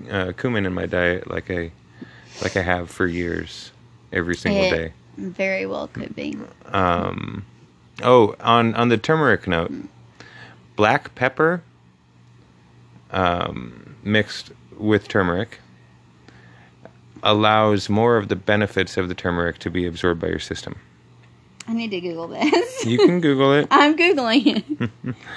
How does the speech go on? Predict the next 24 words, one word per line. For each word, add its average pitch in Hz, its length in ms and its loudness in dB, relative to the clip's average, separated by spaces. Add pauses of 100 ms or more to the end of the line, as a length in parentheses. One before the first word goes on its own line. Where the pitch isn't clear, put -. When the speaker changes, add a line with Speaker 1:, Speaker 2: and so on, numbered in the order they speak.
(240)
Speaker 2:
I - 100 2
Speaker 1:
Black 135 240 6
Speaker 2:
love 302 220 0
how - 80 -6
all 196 140 -2
over 190 180 -8
the 185 80 -10
place 180 300 -12
we 180 100 -12
are 170 160 -8
with 165 180 -10
it. - 120 -10
Speaker 1:
Black 135 320 4
pepper 147 420 2
itself 107 880 0
is 95 600 2
actually 92 920 -4 (680)
very, 90 600 0 (160)
very 87 380 -2
good, 92 380 0 (240)
uh, 90 600 -2
for - 180 -2
your 90 140 0
health. 104 300 2